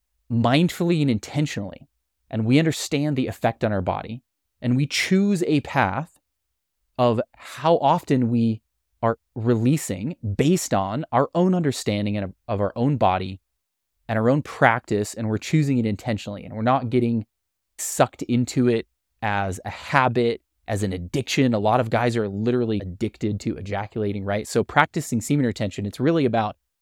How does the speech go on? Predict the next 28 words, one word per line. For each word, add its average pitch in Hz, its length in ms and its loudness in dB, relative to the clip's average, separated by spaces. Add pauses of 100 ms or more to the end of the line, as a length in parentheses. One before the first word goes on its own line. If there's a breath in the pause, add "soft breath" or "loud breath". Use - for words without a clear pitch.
(180)
approaching 120 800 2 (600)
our 113 460 2 (340)
release 113 800 2
with 113 400 2
understanding, 107 840 0
with 101 160 -8
awareness, 113 760 2
with 101 140 -8
intention, 101 720 -4 (460)
and 120 160 0
choosing 160 420 2
a 156 60 -2
path 104 500 -2
that 117 240 -2
leads 131 340 0
to - 140 -4
the 120 80 2
most 113 460 0 (580)
empowerment 160 800 2
and 120 100 -2
enjoyment 127 520 0
of 107 80 -2
life 101 400 -4 (320)
for - 260 -4
us 117 220 0
as 107 160 -6
an 104 100 0
individual. 98 460 -4